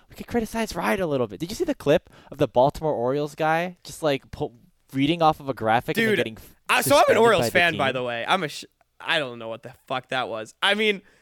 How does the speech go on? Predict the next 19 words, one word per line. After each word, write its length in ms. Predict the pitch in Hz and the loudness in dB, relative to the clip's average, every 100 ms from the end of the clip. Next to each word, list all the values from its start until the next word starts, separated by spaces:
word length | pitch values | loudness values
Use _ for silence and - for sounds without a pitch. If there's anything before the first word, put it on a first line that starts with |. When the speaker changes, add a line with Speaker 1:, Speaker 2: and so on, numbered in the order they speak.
| _ | _
Speaker 2:
literally, 540 | 151 208 247 269 277 269 _ _ - | -4 0 2 0 -2 -6 _ _ -6
like, 420 | 208 202 180 - _ _ _ - | 2 2 2 -4 _ _ _ -2
I, 80 | 170 | -2
you 180 | 196 202 | 2 2
know, 160 | 175 | 2
I, 240 | - 185 196 - | 4 4 4 2
I 200 | 170 185 | 0 0
feel 240 | 202 214 | -2 2
like 200 | 202 190 | 2 2
I'm 280 | 156 165 147 | 0 0 2
Speaker 1:
Like, 160 | 143 | 2
Speaker 2:
usually 140 | 147 180 | 4 2
Speaker 1:
if, 60 | |
Speaker 2:
one 100 | 165 147 | 4 4
Speaker 1:
like, 100 | 151 | 4
Speaker 2:
of 220 | 139 117 | 2 0
the 80 | |
Speaker 1:
if, 100 | |
if, 40 | 143 | -4